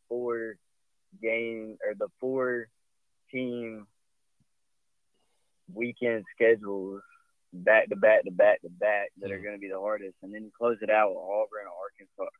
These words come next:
Speaker 1: or Auburn, Kentucky, Arkansas, and Tennessee.
Speaker 2: Mm-hmm.
Speaker 1: But when you look at that Arkansas weekend trip, what, what are kinda your thoughts on that?
Speaker 2: Mm-hmm.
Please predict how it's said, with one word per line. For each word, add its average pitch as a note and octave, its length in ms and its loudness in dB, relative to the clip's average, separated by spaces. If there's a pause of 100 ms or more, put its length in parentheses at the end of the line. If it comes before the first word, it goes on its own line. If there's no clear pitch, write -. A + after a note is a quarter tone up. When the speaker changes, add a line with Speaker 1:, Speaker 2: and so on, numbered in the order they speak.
Speaker 1:
or G#2 240 2
Auburn, C3 360 2
Kentucky, A2 600 -10 (800)
Arkansas, G#2 800 -4 (300)
and F#2 260 -18
Tennessee. F#2 680 -8
Speaker 2:
Mm-hmm. F2 220 -18 (220)
Speaker 1:
But F#2+ 260 4
when B2+ 320 2
you F#3 160 2
look F3+ 160 0
at E3+ 140 -2
that B2+ 160 4
Arkansas G#2+ 800 -4 (1700)
weekend G#2 580 -12 (140)
trip, G2 400 0
what, A2 280 0 (420)
what B2 280 0
are E3 140 4
kinda B2+ 300 -4
your A2 200 -6
thoughts G#2 400 -4
on F#2 200 -10
that? F2 260 -16 (100)
Speaker 2:
Mm-hmm. G2+ 220 -16